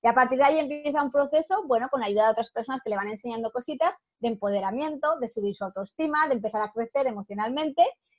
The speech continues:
y, bueno, empezar a dar pasitos, tomar acciones y responsabilizarse de su vida para dar esos cambios.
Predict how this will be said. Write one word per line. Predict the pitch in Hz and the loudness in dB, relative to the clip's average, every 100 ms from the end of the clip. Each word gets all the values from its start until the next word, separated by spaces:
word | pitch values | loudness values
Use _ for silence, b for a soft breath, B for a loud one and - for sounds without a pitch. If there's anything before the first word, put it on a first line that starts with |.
| _ | _
y, | 277 | 2
bueno, | 254 311 | 2 2
empezar | 403 240 233 247 | 0 2 4 6
a | 294 277 | 8 8
dar | 277 | 6
pasitos, | 277 277 330 285 320 - | 4 2 2 4 2 4
tomar | 277 247 254 | 2 4 4
acciones | 254 - 294 311 | 4 -2 -2 -2
y | 285 | 0
responsabilizarse | 247 - 220 220 208 208 226 233 | -2 -2 -2 0 0 -2 -2 0
de | 226 | -2
su | 214 | 0
vida | 208 220 254 | -2 2 2
para | 214 | 2
dar | 190 185 | 0 -2
esos | 185 190 | -4 -10
cambios. | 175 160 165 - | -12 -10 -12 -14